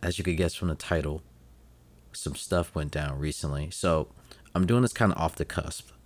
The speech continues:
which is kinda dumb. I should have, I, I really should have an article or something in front of me, but, you know, it's the middle of the night. I figured, let's just go off the cusp. Okay, so this is what's going on.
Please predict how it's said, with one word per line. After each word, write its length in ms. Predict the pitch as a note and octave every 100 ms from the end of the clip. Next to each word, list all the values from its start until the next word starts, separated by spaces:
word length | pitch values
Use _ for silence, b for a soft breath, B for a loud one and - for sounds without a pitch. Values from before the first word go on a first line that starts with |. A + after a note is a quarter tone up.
| -
which 200 | F2+ -
is 140 | D#2
kinda 280 | - G2 D#2
dumb. 420 | C#2+ D#2 D2+ D#2 -
I 60 |
should 220 | D2+ - -
have, 440 | D#2+ D2 D2 - B B B B B B B -
I, 180 | F#2 E2+ - -
I 60 |
really 320 | F#2+ E2 B2 C#3+
should 180 | -
have 220 | G#2+ G#2 F#2
an 60 | -
article 480 | E2 F2+ G2+ B2 B2+
or 100 | B2
something 340 | B2 C#3 D3
in 100 | C#3+
front 220 | C#3+ D#3 D#3
of 60 |
me, 160 | D#3+ E3
but, 400 | D#3 F#2+ A2 G2+ - -
you 80 |
know, 200 | A#2 A#2 -
it's 120 | B2
the 80 | B2+
middle 160 | B2+
of 100 | A#2+
the 60 | A#2+
night. 180 | B2+ - -
I 60 |
figured, 320 | A#2 C3 C3 - - - - - - -
let's 120 | B2
just 100 | -
go 100 | C#3
off 120 | D3 C#3+
the 80 |
cusp. 440 | - D3 A#2+ - B B B B -
Okay, 340 | G2 G#2 - -
so 340 | - F2+ - - - _ - - - -
this 220 | F#2 A#2+
is 120 | A#2+
what's 180 | A2 G2
going 240 | - E2+ C#2+
on. 220 | C#2